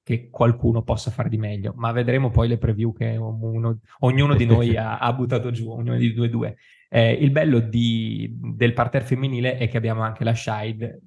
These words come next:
Speaker 1: fresca, ormai non fresca, vincitrice di U T M B, per cui cosa vuoi? Abbiamo, eh,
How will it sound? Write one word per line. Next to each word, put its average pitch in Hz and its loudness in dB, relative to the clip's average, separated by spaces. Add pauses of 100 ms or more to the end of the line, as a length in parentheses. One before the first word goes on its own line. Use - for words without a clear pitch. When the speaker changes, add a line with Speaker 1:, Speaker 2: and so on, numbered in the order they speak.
(220)
Speaker 1:
fresca, 113 0
ormai 110 -4
non 117 0
fresca, 113 -6
vincitrice 110 -2
di 113 -2
U 113 0
T 123 -2
M 117 0
B, 113 -2 (800)
per 120 2
cui 131 2
cosa 127 0
vuoi? 110 -2
Abbiamo, 113 -2 (380)
eh, 113 0